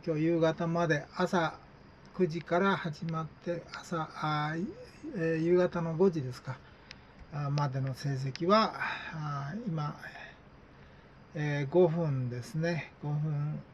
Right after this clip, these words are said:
バイナリーと、一分バイナリーと、十五分バイナリーをやってますね。そんな成績でした。えー、プラスですね。プラスの成績です。いろいろなね、あのー、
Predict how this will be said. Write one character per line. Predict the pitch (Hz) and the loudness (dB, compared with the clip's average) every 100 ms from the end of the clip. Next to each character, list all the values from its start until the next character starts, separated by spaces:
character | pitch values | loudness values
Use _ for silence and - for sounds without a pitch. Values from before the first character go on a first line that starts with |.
| - - - | -20 -18 -6
バ | 147 | -4
イ | 139 | -2
ナ | 131 127 | -4 -6
リ | 123 | -8
ー | 127 | -8
と、 | 147 147 | -8 -6
一 | 175 139 - | -4 -6 -4
分 | 156 156 | -2 0
バ | 147 147 | 0 0
イ | |
ナ | 139 131 | -2 -4
リ | 123 | -4
ー | 123 - | -6 -2
と、 | 180 180 - - - - - | 2 2 0 -20 -20 -20 -14
十 | - 170 | 4 8
五 | 196 | 10
分 | 196 185 | 10 8
バ | 175 160 | 6 6
イ | |
ナ | 131 | 2
リ | 113 | -4
ー | 110 113 | -8 -12
を | |
や | 110 | -14
っ | |
て | - - 123 | -14 -16 -12
ま | - | -12
す | - | -8
ね。 | 151 151 - - - - - - - | -8 -8 -12 -20 -20 -20 -20 -18 -6
そ | 160 | -2
ん | 165 | -2
な | 156 147 - - - - - | -2 -4 -10 -12 -12 -12 -10
成 | 156 | -6
績 | 143 147 135 | -6 -6 -6
で | 123 123 | -6 -6
し | - | -10
た。 | - - - - - - - | -12 -14 -16 -20 -20 -10 2
え | 190 190 185 180 175 170 170 170 - - - - - 262 | 4 6 6 6 6 6 4 2 -2 -8 -10 -12 -10 -8
ー、 | 254 185 - | -6 -6 -2
プ | 175 | 2
ラ | 175 | 2
ス | - | 2
で | 151 147 | -6 -6
す | - | -6
ね。 | 180 - - - - - - | -6 -8 -16 -20 -20 -20 -6
プ | 165 | 2
ラ | 160 | 2
ス | - | 2
の | 156 | -4
成 | 151 151 | -2 -2
績 | 143 147 131 | -2 -2 -2
で | 131 | -4
す。 | - - - 175 | -6 -10 -6 2
い | |
ろ | 190 233 | 4 8
い | |
ろ | 262 | 6
な | 277 269 | 6 4
ね、 | 269 240 | 4 4
あ | 196 214 | 4 4
の | 214 214 214 | 4 4 4
ー、 | 214 | 2